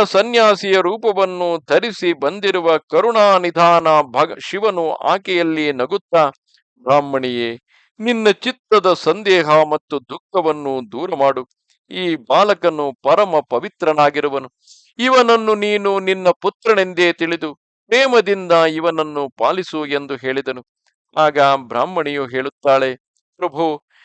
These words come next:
ತಾವು ನನ್ನ ಭಾಗ್ಯದಿಂದಲೇ ಇಲ್ಲಿಗೆ ಆಗಮಿಸಿರುವಿರಿ. ನಾನು ತಮ್ಮ ಅಪ್ಪಣೆಯಂತೆ ಈ ಬಾಲಕನನ್ನು ನನ್ನ ಮಗುವಿನಂತೆ ಸಾಕುವೆನು,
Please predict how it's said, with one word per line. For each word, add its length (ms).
ತಾವು 380
ನನ್ನ 380
ಭಾಗ್ಯದಿಂದಲೇ 1040
ಇಲ್ಲಿಗೆ 760
ಆಗಮಿಸಿರುವಿರಿ. 840
ನಾನು 420
ತಮ್ಮ 300
ಅಪ್ಪಣೆಯಂತೆ 920
ಈ 300
ಬಾಲಕನನ್ನು 920
ನನ್ನ 260
ಮಗುವಿನಂತೆ 920
ಸಾಕುವೆನು, 600